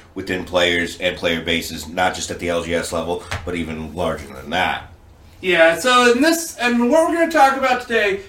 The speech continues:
Speaker 2: is what are proxies, what is the actual legal rulings on 'em,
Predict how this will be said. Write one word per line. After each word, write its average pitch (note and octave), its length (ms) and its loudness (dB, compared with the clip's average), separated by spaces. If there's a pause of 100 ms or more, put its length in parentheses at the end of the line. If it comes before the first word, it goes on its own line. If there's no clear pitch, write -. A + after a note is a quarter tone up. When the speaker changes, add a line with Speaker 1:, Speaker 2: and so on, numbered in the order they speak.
(180)
Speaker 2:
is G3+ 440 0 (340)
what G#3 400 4
are A#3 160 2
proxies, C#4 760 0 (640)
what F#3 280 2
is B3 180 0
the A3+ 240 -4
actual G#3 560 0
legal F3+ 640 -2 (600)
rulings C#4+ 560 2
on C#4+ 280 0
'em, D#4+ 300 2